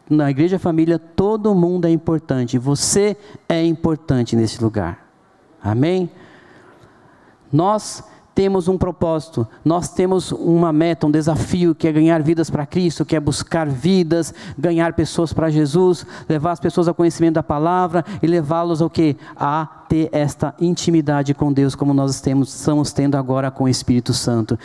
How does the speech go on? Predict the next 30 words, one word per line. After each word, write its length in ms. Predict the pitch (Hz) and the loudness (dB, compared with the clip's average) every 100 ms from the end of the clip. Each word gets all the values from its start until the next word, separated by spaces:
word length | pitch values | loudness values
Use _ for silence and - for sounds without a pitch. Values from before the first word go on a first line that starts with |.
| - | -10
Porque 160 | - 156 | -6 -2
quem 100 | 165 | -2
está 220 | - 151 | -2 -4
falando 420 | 156 147 147 139 | -2 0 0 0
é 40 | |
o 20 | 131 | 0
Espírito 400 | - 139 131 131 | -2 -2 -2 -4
Santo 240 | 139 123 | -2 -2
de 80 | 123 | -2
Deus 180 | 123 117 | -2 -2
na 80 | |
tua 180 | 120 120 | -4 -4
vida. 440 | 107 120 107 104 107 | -2 -2 0 -2 -4
Amém? 440 | 117 135 170 170 160 - - - | 0 0 2 0 -2 -14 -20 -6
E 100 | 151 | -2
nada 540 | 147 160 202 202 202 190 - - - - - | 2 2 0 0 -2 -2 -12 -20 -20 -20 -6
pode 320 | 185 170 170 165 | -4 -4 -4 -4
te 120 | 165 | -2
abalar. 760 | 156 156 143 139 120 - - | 0 0 0 -2 -4 -8 -6
Decida 400 | 147 160 - 180 | -2 -2 -2 -2
permanecer, 840 | 180 190 185 190 175 - 180 156 123 - - - | -2 -2 0 0 -2 0 2 0 -2 -12 -20 -2
mesmo, 460 | 143 160 165 160 156 | 2 2 2 0 0
mesmo 300 | 151 175 165 | 0 2 0
quando 260 | 160 170 160 | 0 0 0
sua 240 | - 165 | 0 -4
fé 320 | 143 - 139 | -4 -4 -2
for 320 | 131 - 131 127 | -2 -2 -2 -2
abalada. 720 | 120 127 123 120 117 110 95 - _ _ | -4 -4 -2 -2 -2 -6 -8 -14 _ _
Decida 640 | 135 151 - - 196 185 175 | -2 0 -2 0 2 2 0
permanecer, 640 | 156 151 143 131 127 120 | 2 2 2 0 0 0